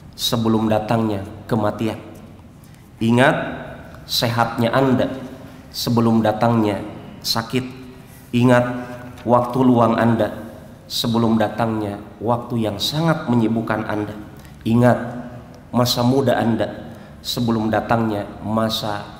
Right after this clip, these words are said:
lansia Anda. Ingat kondisi Anda saat ini sedang kaya sebelum datangnya kefakiran yang Allah takdirkan kepada kita semuanya.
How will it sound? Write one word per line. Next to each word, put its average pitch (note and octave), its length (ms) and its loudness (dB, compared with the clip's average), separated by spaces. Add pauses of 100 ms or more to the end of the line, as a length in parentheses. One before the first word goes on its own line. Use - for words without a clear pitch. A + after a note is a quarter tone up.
(100)
lansia A2 680 0
Anda. G#2+ 360 0
Ingat B2+ 360 4 (760)
kondisi B2+ 480 0
Anda B2+ 320 2
saat A#2+ 360 0
ini B2 160 -2
sedang A2 400 -2
kaya C3 320 0 (800)
sebelum A2+ 480 -2
datangnya G#2 560 -2 (640)
kefakiran A2+ 720 -2
yang G2 160 -4
Allah G#2+ 240 -2
takdirkan A2 680 -4
kepada G2+ 340 -4
kita G#2 220 -6
semuanya. G2 420 -6